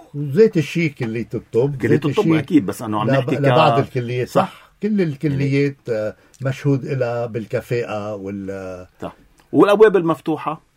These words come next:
Speaker 1: إيه، ن-، هيدا مجال لهالطلاب يجوا بعد اللي حكيناه كله، آه، يتعرفوا. ب-،
Speaker 2: وين؟
Speaker 1: بالنسبة للإضرابات، أنا بأكد لهم إنه من سنتين وبج-، وجاية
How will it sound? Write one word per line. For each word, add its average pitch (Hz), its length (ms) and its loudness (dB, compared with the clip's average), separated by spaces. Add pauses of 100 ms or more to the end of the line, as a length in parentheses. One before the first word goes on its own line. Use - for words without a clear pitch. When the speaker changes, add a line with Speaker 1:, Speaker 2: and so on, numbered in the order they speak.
(380)
Speaker 1:
إيه، - 180 -10 (140)
ن-، 208 120 -4 (160)
هيدا 151 380 2
مجال 156 460 2 (300)
لهالطلاب 143 840 0 (280)
يجوا 165 460 0
بعد 143 360 -6
اللي 127 260 -4
حكيناه 147 460 -2
كله، 135 480 -4 (360)
آه، 131 80 -16
يتعرفوا. 127 760 -4 (240)
ب-، 135 80 -14
Speaker 2:
وين؟ 113 180 -2
Speaker 1:
بالنسبة 165 460 0
للإضرابات، 156 760 0 (400)
أنا 180 160 -2
بأكد 156 440 -6
لهم 92 220 -10 (600)
إنه 156 280 2
من 151 180 2
سنتين 196 600 2
وبج-، 139 380 -4
وجاية 117 840 0